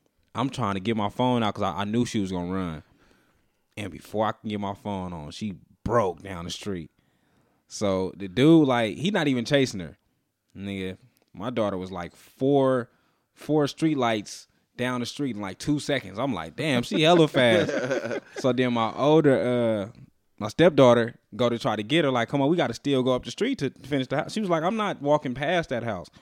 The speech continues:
Speaker 1: So she trying to chase her. Mind you, she's thirteen. His eye is only nine. Burnt her, bro. Like, burnt. She couldn't catch her. She burnt her ass. <laughs> I was like, "You don't." And then go right in the house and say, "Dad, let's watch It." Like, she watch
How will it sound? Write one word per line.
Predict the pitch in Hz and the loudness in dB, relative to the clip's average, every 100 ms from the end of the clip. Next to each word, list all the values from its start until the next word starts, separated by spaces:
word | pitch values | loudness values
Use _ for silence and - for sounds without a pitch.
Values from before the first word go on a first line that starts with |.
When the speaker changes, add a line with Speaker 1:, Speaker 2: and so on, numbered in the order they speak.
| _ _ _ | _ _ _
Speaker 1:
So | - 107 | 0 0
she | - | 0
trying | - 139 | 0 0
to | 113 | 0
chase | - 135 120 | 0 0 -2
her. | |
Mind | 104 113 | -4 -6
you, | 98 | -6
she's | 175 202 | -6 -4
thirteen. | 110 92 120 101 - _ _ _ _ _ | -4 -2 -4 -6 -10 _ _ _ _ _
His | 123 | -10
eye | 123 | -8
is | 101 | -6
only | 104 90 | -6 -6
nine. | 95 82 71 _ _ _ _ - 80 | -8 -10 -12 _ _ _ _ -20 -4
Burnt | 123 139 120 | 0 2 0
her, | 98 92 | -4 -4
bro. | 95 98 101 _ - | -2 -2 -4 _ -14
Like, | 95 90 _ | -12 -12 _
burnt. | 101 117 117 | -2 0 0
She | 160 | 0
couldn't | 147 160 139 | 0 0 2
catch | 147 123 | 2 2
her. | 80 | -6
She | - 127 101 85 _ | -8 -8 -8 -14 _
burnt | 135 151 151 117 | 0 0 2 0
her | 101 | 0
ass. | 101 87 92 - | 0 -2 -6 -8
<laughs> | - | -6
I | - | -4
was | - - | -4 -4
like, | 147 127 143 | -4 -4 -2
"You | 240 | -2
don't." | - 151 - - - - _ 104 - - | 0 -2 -4 -18 -20 -20 _ -18 -14 -6
And | 156 139 | -4 0
then | 165 160 | 0 2
go | 135 | 0
right | 120 127 143 | 0 0 0
in | |
the | 131 | -2
house | 139 127 127 | -2 -2 -4
and | 120 | -4
say, | 110 | -2
"Dad, | 107 120 | 0 2
let's | 117 117 | 2 2
watch | 113 - | 0 0
It." | 117 95 - | -6 -6 -6
Like, | 95 92 | -8 -6
she | - 127 | -4 -2
watch | 113 107 | -2 -2